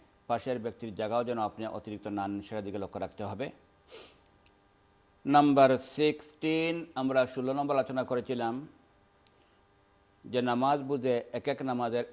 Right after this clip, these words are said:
মসনুন কেরাত রয়েছে। ফজরে তাওয়ালে মুফাসসাল, এশায় আওসাতে মুফাসসাল এবং মাগরিবে কেসারে মুফাসসাল, জুহরেও তাওয়ারে মুফাসসাল, আসরে আওসাতে মুফাসসাল অথবা কেসারে মুফাসসাল।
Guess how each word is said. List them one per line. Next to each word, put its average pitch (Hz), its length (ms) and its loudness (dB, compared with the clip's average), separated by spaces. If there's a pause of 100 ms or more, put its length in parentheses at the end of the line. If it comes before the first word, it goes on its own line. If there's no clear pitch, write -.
(100)
মসনুন 113 360 -8
কেরাত 110 360 -4
রয়েছে। 98 380 -6
ফজরে 107 320 -4
তাওয়ালে 110 320 -2
মুফাসসাল, 113 540 -8 (1400)
এশায় 127 280 0
আওসাতে 123 400 0
মুফাসসাল 127 680 -2 (1080)
এবং 117 240 -2
মাগরিবে 117 440 0
কেসারে 110 360 -2
মুফাসসাল, 104 640 -6 (680)
জুহরেও 160 420 2
তাওয়ারে 135 320 6
মুফাসসাল, 127 600 -4 (560)
আসরে 147 560 2 (140)
আওসাতে 117 400 0
মুফাসসাল 127 460 -4
অথবা 117 240 -4
কেসারে 98 360 -6
মুফাসসাল। 92 520 -14